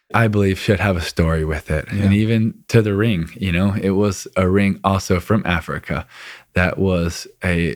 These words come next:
Speaker 1: rare, special jewel, just like she is.
Speaker 2: That's so
Speaker 1: You
Speaker 2: cool.
Speaker 1: know, and it's just, uh, man, when you, you love someone so much, you wanna do something special so they know how special they are. So that was just my intention behind it.
Speaker 2: Yeah. What's,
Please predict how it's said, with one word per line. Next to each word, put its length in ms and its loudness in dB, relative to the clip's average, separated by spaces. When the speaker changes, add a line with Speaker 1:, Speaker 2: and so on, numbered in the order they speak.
Speaker 1:
rare, 360 2
special 520 -2
jewel, 480 -4
just 360 -4
like 200 -4
she 160 -10
is. 200 -12
Speaker 2:
That's 220 -4
so 200 -8
Speaker 1:
You 100 4
Speaker 2:
cool. 0 -
Speaker 1:
know, 180 2
and 80 0
it's 100 -6
just, 300 0
uh, 240 0
man, 320 4
when 140 4
you, 240 2
you 220 2
love 200 2
someone 300 2
so 220 0
much, 320 -4
you 100 4
wanna 420 0
do 160 2
something 360 -4
special 420 -2
so 160 -4
they 260 2
know 320 0
how 200 -2
special 420 -4
they 100 -4
are. 220 -6
So 140 -6
that 160 0
was 260 -6
just 340 -8
my 180 0
intention 480 -4
behind 360 -6
it. 160 -10
Speaker 2:
Yeah. 140 -4
What's, 420 -2